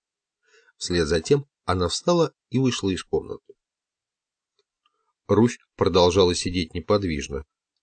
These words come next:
На лице ее появилось напряженное выражение, щеки горели. Итак,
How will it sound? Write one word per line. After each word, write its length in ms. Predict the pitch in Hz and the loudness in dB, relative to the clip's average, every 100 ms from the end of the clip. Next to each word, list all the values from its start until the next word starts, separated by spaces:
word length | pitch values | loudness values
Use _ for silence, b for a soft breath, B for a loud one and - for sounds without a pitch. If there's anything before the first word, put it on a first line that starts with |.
| _ - | _ -2
На 120 | 101 | 0
лице 320 | 92 - 135 | 0 2 2
ее 280 | 120 110 - _ _ | 4 2 0 _ _
появилось 480 | 101 90 92 87 - | 0 2 2 0 -4
напряженное 760 | 98 90 85 85 92 87 85 80 | -6 -4 -4 0 0 0 0 0
выражение, 720 | 87 101 90 76 76 78 - _ _ _ | 2 2 0 -4 -4 -8 -10 _ _ _
щеки 520 | - - 135 - - - | -8 0 2 2 -2 -2
горели. 580 | 101 104 87 73 - _ _ _ _ _ _ _ _ _ - | 0 0 0 -4 -10 _ _ _ _ _ _ _ _ _ -10
Итак, 420 | - - 160 - | -6 0 0 0